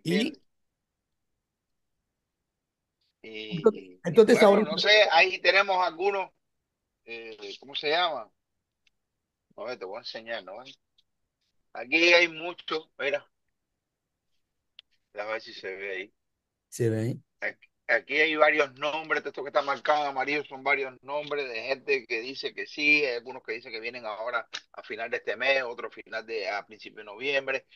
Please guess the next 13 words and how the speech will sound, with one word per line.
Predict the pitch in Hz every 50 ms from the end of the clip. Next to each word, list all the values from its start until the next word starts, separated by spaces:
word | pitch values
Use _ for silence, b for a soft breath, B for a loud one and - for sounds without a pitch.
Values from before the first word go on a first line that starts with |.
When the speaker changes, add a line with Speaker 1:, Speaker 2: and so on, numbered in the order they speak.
| b b b b _ _ -
Speaker 2:
y | 117 107 98
no | 98 92 110
han | 113 110
querido | 117 107 104 107 117
comprometerse | 120 113 101 101 101 104 104 95 104 113 127 - - - - 95
en, | 98 -
hoy | - 127 135 135 135 139 139 - _ _ _
a | - 101
comprar | 110 107 _ - 113 107
algunas | 107 107 113 113 -
propiedades, | - 110 - - 98 104 117 135 143 151
pero | 143 135 123 110 101
bueno, | 98 104 120 127 131